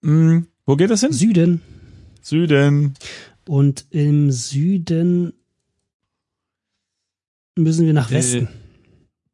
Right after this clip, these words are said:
Speaker 1: aber guck mal, das Glas in der Mitte, äh, oh Mann, das Ei aus Glas
Speaker 2: Mhm.
Speaker 1: ist nicht mehr unbesetzt.
Speaker 2: Ah ja.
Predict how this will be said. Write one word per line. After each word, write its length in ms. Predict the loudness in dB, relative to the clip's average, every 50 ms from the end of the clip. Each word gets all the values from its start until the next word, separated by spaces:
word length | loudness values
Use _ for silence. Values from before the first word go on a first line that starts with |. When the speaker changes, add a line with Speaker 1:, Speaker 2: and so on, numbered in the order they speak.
| _ _ _
Speaker 1:
aber 140 | -6 -4 -2
guck 100 | -2 -2
mal, 100 | -2 -4
das 340 | -2 -2 -2 -2 -2 -6 -10 -8
Glas 340 | -6 -4 -2 -2 -2 -2 -4
in 180 | -4 -4 -2 0
der 140 | 0 0
Mitte, 420 | 0 -2 -2 -2 -2 -2 -4 -6 -4
äh, 280 | -2 -2 0 0 -2 -4 -8 _ _ _ -14 -12
oh 140 | -10 -8 -8
Mann, 220 | -6 -6 -6 -8
das 220 | -8 -10 -10 -6
Ei 160 | -4 -4 -2 -2
aus 180 | -4 -4 -2
Glas 400 | 0 0 2 2 0 0 -4 -6
Speaker 2:
Mhm. 60 | -6
Speaker 1:
ist 140 | -8 -2 0
nicht 260 | 0 0 0 -2 -2
mehr 160 | -2 -2 -2 0
unbesetzt. 400 | 0 0 0 0 -2 -4 -4 -4
Speaker 2:
Ah 60 | -2
ja. 300 | -2 0 0 -2 -2 -6